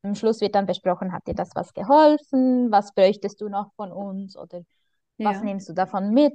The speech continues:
Speaker 1: Wie gehst du weiter vor? Und in der nächsten Sitzung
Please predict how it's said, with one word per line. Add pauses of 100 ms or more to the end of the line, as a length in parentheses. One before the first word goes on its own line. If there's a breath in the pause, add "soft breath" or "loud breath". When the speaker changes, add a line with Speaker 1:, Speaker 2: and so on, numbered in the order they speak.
Speaker 1:
Wie
gehst
du
weiter
vor? (680)
Und (220)
in (180)
der
nächsten
Sitzung